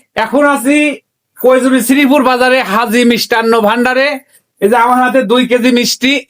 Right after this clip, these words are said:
স্পেশাল মিষ্টি হাজি মিষ্টান্ন ভান্ডারের। আর আমার সঙ্গে আছেন আমাদের শ্রদ্ধেয় সাইদুল ভাই, কিমিয়া প্রতিষ্ঠানের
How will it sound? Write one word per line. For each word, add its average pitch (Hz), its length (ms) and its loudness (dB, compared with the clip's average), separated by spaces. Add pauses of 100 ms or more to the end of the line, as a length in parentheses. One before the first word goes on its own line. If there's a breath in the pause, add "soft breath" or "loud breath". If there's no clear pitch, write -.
স্পেশাল 262 420 -2
মিষ্টি 233 300 0
হাজি 208 320 -2
মিষ্টান্ন 214 440 0
ভান্ডারের। 240 480 0 (440 loud breath)
আর 190 240 0
আমার 254 220 0
সঙ্গে 262 300 2
আছেন 254 260 0
আমাদের 240 320 0
শ্রদ্ধেয় 240 600 2
সাইদুল 226 460 -2
ভাই, 254 340 -2 (360)
কিমিয়া 240 360 0
প্রতিষ্ঠানের 240 760 -2